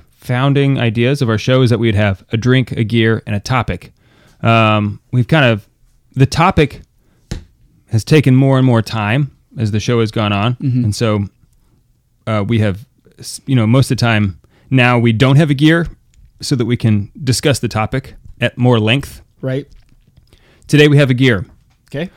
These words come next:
Speaker 1: Um, it's just something that there's no spiritual significance behind this gear,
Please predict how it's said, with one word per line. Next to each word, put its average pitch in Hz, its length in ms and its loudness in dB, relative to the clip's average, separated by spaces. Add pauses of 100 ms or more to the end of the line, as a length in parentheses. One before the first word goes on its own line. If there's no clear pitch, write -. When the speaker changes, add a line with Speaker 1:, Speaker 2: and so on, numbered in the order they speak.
(220)
Speaker 1:
Um, 135 240 4
it's 147 140 0
just 196 200 2
something 160 280 2
that 131 220 2
there's 127 300 2
no 156 160 6
spiritual 123 460 -2
significance 104 600 -6
behind 92 440 -6
this 87 180 -10
gear, 95 320 -8